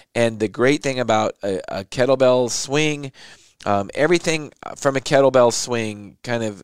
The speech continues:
it elaborates, it, it, it, um, compounds on that swing. So you have to learn the swing. That's why it's important to know that, um, movement first. But it, everything kinda goes from there. But, um, you know, it, it,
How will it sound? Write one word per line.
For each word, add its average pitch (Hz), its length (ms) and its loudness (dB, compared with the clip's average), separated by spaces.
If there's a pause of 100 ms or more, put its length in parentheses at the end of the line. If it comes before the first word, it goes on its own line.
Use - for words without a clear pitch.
it 113 280 -10
elaborates, 120 960 0
it, - 180 -8
it, 117 240 -4
it, 113 240 -6
um, 104 220 -10
compounds 123 640 -2
on 110 180 0
that 101 180 -8
swing. 95 360 -10
So - 120 -10
you 101 60 -4
have 123 100 -4
to 139 80 -4
learn 131 200 2
the 135 80 -6
swing. 107 420 -8 (280)
That's - 180 -4
why 120 60 4
it's 117 100 -4
important 113 340 -4
to 104 60 -6
know 110 260 -2
that, 107 180 -4 (280)
um, 98 240 -8
movement 110 400 -6
first. - 500 -6 (540)
But 110 100 0
it, - 220 -6
everything 127 400 -2
kinda 117 240 -2
goes 117 360 2
from 113 340 -4
there. 104 360 -6 (800)
But, 117 600 0
um, 98 560 -4
you 117 160 -14
know, 117 240 -2
it, 123 220 -6 (280)
it, 123 180 -4